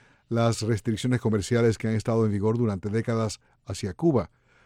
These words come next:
La votación por veintidós votos a favor y ocho en contra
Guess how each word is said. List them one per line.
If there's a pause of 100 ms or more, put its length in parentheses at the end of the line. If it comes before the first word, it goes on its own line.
(180)
La
votación
por
veintidós
votos
a
favor
y
ocho
en
contra